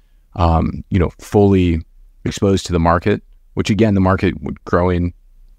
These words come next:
when you're younger and you can do that, you know, th-, there's a lot of benefit there. And by the way, as we always say, it is, this is not financial advice. Financial advice requires a trained professional to go through your specific situation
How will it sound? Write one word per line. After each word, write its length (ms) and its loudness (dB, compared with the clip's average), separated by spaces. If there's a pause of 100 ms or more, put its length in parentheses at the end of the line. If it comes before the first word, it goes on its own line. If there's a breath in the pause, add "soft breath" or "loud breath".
(480)
when 160 2
you're 140 0
younger 400 2
and 160 2
you 60 -2
can 180 -6
do 160 2
that, 240 0 (200)
you 140 -6
know, 180 0
th-, 360 -10
there's 160 -2
a 60 0
lot 160 4
of 60 -4
benefit 400 -4
there. 280 -10 (180)
And 140 -6
by 160 2
the 80 -2
way, 260 -6 (380)
as 160 -10
we 80 -2
always 240 2
say, 300 0
it 80 -4
is, 260 -8 (580)
this 240 2
is 120 0
not 180 2
financial 420 -2
advice. 480 0 (540)
Financial 640 0
advice 500 0
requires 540 0
a 80 -4
trained 400 0
professional 480 0
to 80 2
go 200 2
through 180 -2
your 360 2
specific 600 -2
situation 720 0